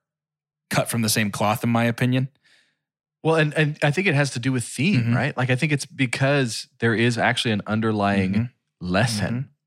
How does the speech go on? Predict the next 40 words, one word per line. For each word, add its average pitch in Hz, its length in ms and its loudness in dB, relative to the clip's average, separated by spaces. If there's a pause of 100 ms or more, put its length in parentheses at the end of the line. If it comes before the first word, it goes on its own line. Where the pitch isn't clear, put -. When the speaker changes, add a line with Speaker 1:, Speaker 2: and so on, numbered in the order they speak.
Speaker 2:
or 113 140 2
something 110 460 0
to - 180 -2
learn. 95 500 -2 (300)
Horror 190 160 0
movies 156 240 0
in 135 60 -2
the 113 60 -2
past, 113 600 -2 (480)
uh, 101 220 0 (100)
even 202 200 -2
the 143 80 2
ones 143 200 0
that 127 100 0
are 123 160 0
Speaker 1:
Just 131 240 -2
like, 220 100 0
Speaker 2:
iconic - 40 -2
Speaker 1:
"Don't 110 120 0
Speaker 2:
and 113 80 0
Speaker 1:
get 113 120 -2
stabbed." 123 220 -2 (100)
Speaker 2:
considered 127 240 -4
great 117 280 -2
movies. 123 440 -2 (340)
Yeah, 214 320 0 (100)
it's 135 220 -4
like, 139 240 0
hey, 185 160 0
Speaker 1:
That's 127 120 0
the 113 80 -2
lesson. 117 380 -4 (300)
Speaker 2:
you 180 80 0
know, 147 240 2 (120)
teens, 180 420 0
don't 170 480 -2
have 196 180 2
sex. - 160 0
Speaker 1:
<laughs> - 0 -
Yeah, 196 140 0